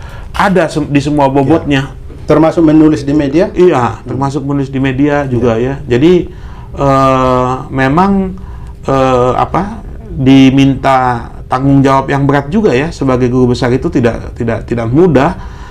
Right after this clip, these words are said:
Speaker 1: kalau kita tidak memulai dari awal gitu. Jadi semenjak kita jadi dosen, kita harus tahu nih bahwa harus ada penelitian,
Speaker 2: Ya.
Speaker 1: harus ada pengabdian, harus ada pengajaran dan pendidikan.
Speaker 2: Profesor, ini, eh,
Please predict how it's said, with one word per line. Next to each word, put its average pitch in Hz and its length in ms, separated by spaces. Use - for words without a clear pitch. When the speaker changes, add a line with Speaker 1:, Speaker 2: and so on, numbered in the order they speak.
Speaker 1:
kalau 131 320
kita 139 280
tidak 131 280
memulai 131 420
dari 151 220
awal 156 420
gitu. 117 320
Jadi 170 440
semenjak 127 480
kita 123 420
jadi 123 220
dosen, 123 400
kita 160 240
harus 143 100
tahu 170 220
nih 131 160
bahwa 127 400
harus 117 260
ada 113 220
penelitian, 151 720
Speaker 2:
Ya. 127 160
Speaker 1:
harus 120 160
ada 113 240
pengabdian, 151 640
harus 123 320
ada 110 640
pengajaran 156 560
dan 131 160
pendidikan. 110 640
Speaker 2:
Profesor, 143 500
ini, 160 260
eh, 135 540